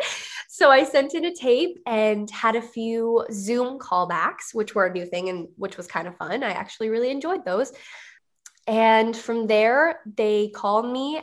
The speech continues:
asked if I would be in L A because I was on hold. So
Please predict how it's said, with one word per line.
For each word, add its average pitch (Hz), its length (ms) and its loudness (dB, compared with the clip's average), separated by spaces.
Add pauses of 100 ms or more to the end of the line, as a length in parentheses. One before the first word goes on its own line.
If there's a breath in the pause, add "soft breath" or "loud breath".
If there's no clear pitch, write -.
asked 214 340 -6
if 220 200 -6
I 214 320 -2
would 202 280 -4
be 220 180 0
in 214 120 2
L 190 180 0
A 214 400 -2
because 196 420 -8
I 185 120 -2
was 190 160 -8
on 180 160 -8
hold. 220 540 -4
So 190 320 -2